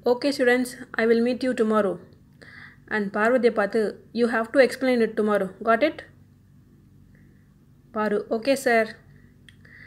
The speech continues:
ஆதி லீவ்ஸ். பாரு,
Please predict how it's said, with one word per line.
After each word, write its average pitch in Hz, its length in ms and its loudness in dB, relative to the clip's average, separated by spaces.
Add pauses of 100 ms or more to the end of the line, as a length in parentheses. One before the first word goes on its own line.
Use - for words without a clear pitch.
(340)
ஆதி 220 340 -2
லீவ்ஸ். 185 440 -2 (1400)
பாரு, 233 400 0